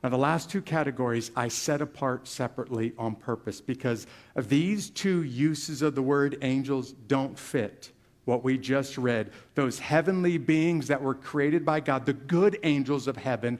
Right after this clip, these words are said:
and those heavenly beings that were kicked out, the angels that fell from God's grace in heaven. And this being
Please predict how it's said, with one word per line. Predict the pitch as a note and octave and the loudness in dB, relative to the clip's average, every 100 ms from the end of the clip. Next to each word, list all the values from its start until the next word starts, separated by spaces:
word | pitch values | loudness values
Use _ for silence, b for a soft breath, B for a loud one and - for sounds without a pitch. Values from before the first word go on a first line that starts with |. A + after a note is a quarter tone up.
| B B B | B B B
and | D3 D3+ | 2 4
those | D3+ D3+ D3+ - B B | 4 4 2 -2 B B
heavenly | D#3+ G#3 G#3 G3 E3 | 4 4 4 4 2
beings | C3+ E3 D#3+ D3+ | 4 4 4 4
that | D#3+ C#3 | 0 2
were | C#3+ | -2
kicked | - - G3 - | -2 0 0 4
out, | E3+ C#3+ B2 | 2 2 2
the | C3+ A#2+ B B - | 0 0 B B 2
angels | E3+ G3 E3 F3+ B2+ | 4 4 2 0 4
that | D#3 - | 0 0
fell | - F#3+ F3 D#3 | 0 4 4 4
from | - D3+ B2 | 0 -2 2
God's | C3+ B2+ B2 A#2 - D#3+ A#2+ _ | 0 0 -2 -8 -12 -14 -16 _
grace | - D3 A#2+ G2+ - - | 0 2 2 -2 -8 -6
in | C3+ A2+ | -4 -4
heaven. | G#2+ G#2 F#2+ - - _ _ _ _ _ b b b b | -4 -4 -6 -12 -20 _ _ _ _ _ b b b b
And | A#2 A2 | -4 2
this | D#3+ E3 | 0 0
being | D#3 F3 F#3+ F#3+ | 0 2 2 -2